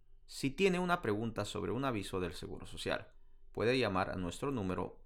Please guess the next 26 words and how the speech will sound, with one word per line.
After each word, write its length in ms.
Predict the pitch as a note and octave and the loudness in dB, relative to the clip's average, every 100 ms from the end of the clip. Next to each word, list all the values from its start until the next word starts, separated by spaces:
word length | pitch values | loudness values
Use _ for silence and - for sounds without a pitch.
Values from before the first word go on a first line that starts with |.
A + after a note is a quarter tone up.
| - | -8
gratuito 640 | E2+ E2+ D3 - A#2+ A#2+ | -4 -2 -2 0 0 0
al 120 | F2+ | 0
uno 160 | G2 B2 | 0 -2
ochocientos, 680 | C3 C#3+ - C#3+ - C3 - | -4 -8 -4 -6 -2 -4 -4
siete 280 | - - F3 | -10 -6 -6
siete 320 | - B2 C#3+ | -6 -6 -4
dos, 340 | C#3 F#2 - - | -2 -4 -8 -8
uno 240 | G2 F2+ | -4 -2
dos 320 | F2+ F#2 - - | -2 -4 -8 -10
uno 220 | F#2+ E2+ | -8 -6
tres 360 | - - - - - - - | -8 -8 -10 -14 -20 -20 -6
y 80 | G2+ | -2
oprima 400 | F#2 C3+ D3+ C#3+ | -2 -2 -2 -2
el 60 | |
siete 360 | C3+ - F#2 - | -4 -4 -4 -4
para 160 | - C#3+ | -2 -4
español 540 | - F3 G#2 G2+ - - - - | -2 -2 0 -2 -4 -16 -20 -4
para 180 | A#2+ A2+ | 0 0
solicitar 720 | - F#3 F#3 - B2 B2 - - - | 0 0 -2 0 4 4 0 -12 -4
que 80 | |
le 100 | C#3+ F3 | 0 2
lean 380 | C3 A#2+ G#2+ - | 4 2 0 -2
o 160 | G#2 | 0
expliquen 720 | G2 - - G3+ F#3+ D#3+ D#3 | 0 -4 -8 -6 -2 -2 -2
el 140 | F#2 E2+ | -2 0
aviso. 400 | F#2 G#2+ - | 0 -2 -4